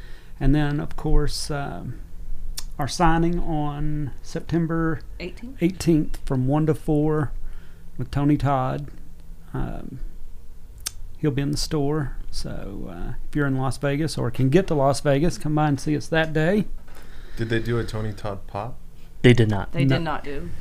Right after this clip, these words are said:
Speaker 2: No.
Speaker 4: No, there
Speaker 2: I
Speaker 4: was
Speaker 2: wish they would have.
Speaker 1: I wish
Speaker 4: Yeah,
Speaker 1: they
Speaker 4: no,
Speaker 1: would
Speaker 4: there
Speaker 1: have
Speaker 4: was,
Speaker 1: too.
Speaker 4: uh, three Anthonys and then one Sherman.
Speaker 2: Yeah.
Speaker 1: Yeah. Yep. So, uh, all right. Anything else on Candyman?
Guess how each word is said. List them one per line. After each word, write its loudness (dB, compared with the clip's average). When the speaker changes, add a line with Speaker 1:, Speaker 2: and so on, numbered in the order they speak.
Speaker 2:
No. 0
Speaker 4:
No, 6
there 4
Speaker 2:
I 2
Speaker 4:
was 0
Speaker 2:
wish -2
they -2
would -2
have. -6
Speaker 1:
I 0
wish 2
Speaker 4:
Yeah, 8
Speaker 1:
they 2
Speaker 4:
no, 4
Speaker 1:
would 4
Speaker 4:
there 6
Speaker 1:
have 6
Speaker 4:
was, 2
Speaker 1:
too. 6
Speaker 4:
uh, 6
three 4
Anthonys 4
and 2
then 2
one 0
Sherman. -4
Speaker 2:
Yeah. -6
Speaker 1:
Yeah. 8
Yep. -4
So, -2
uh, 10
all 6
right. -2
Anything 4
else 4
on 2
Candyman? 0